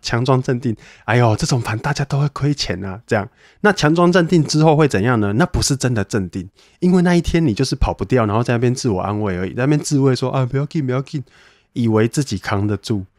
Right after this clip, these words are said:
结果呢，后面只要继续跌，你其实很脆弱。我那个时候就这样。哦，比如说你有一只股票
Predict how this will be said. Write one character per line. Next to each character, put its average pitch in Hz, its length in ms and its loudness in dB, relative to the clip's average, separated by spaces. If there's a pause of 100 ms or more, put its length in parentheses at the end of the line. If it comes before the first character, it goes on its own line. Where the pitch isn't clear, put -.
(240)
结 156 180 2
果 143 180 4
呢， 107 160 2
后 151 320 2
面 151 240 4
只 - 140 -6
要 135 160 4
继 139 280 -2
续 120 280 2 (100)
跌， - 440 -8
你 120 100 0
其 135 160 0
实 147 120 0
很 123 200 2
脆 104 320 0
弱。 101 360 0 (240)
我 120 160 2
那 170 60 4
个 160 80 4
时 117 60 0
候 123 40 2
就 131 80 -2
这 123 140 -2
样。 98 140 -4 (420)
哦， 104 220 -4
比 123 80 2
如 135 160 6
说 147 400 0
你 127 160 2
有 127 120 2
一 123 80 0
只 127 200 -4
股 - 240 -10
票 - 320 -4